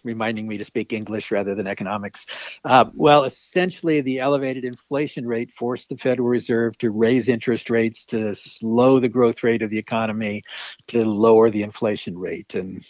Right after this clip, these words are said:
of course, raising interest rates and slowing the economy also could cause the economy to slide into a recession that,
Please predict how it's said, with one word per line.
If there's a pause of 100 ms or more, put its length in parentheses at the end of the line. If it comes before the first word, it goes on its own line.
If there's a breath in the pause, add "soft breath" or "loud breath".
(120)
of
course,
raising
interest
rates
and
slowing
the
economy
also
could
cause
the
economy
to
slide
into
a
recession
that,